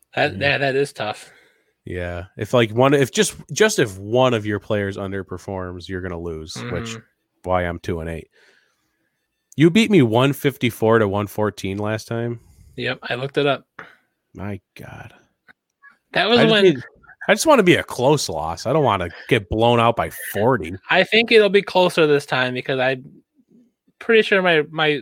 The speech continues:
Speaker 1: my projected points are not that high any, this, this week. So
Speaker 2: You got some bye weeks going on or something?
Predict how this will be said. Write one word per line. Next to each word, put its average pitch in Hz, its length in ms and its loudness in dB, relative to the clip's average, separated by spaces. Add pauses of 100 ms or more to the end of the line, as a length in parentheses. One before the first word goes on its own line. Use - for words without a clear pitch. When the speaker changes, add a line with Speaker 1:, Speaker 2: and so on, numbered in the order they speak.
(340)
Speaker 1:
my 147 440 -6 (640)
projected 160 360 -2
points 135 300 0
are 120 120 -2
not 127 440 -2 (800)
that 131 200 2
high 120 300 0
any, 117 240 -8 (220)
this, - 200 -16 (180)
this 120 200 -12
week. 110 320 -8
So - 320 -12 (460)
Speaker 2:
You 101 100 -6
got 92 80 -4
some 92 160 -10
bye 90 220 -2
weeks 101 300 -6
going 110 280 -6
on 110 180 -4
or 110 60 -8
something? 113 500 -10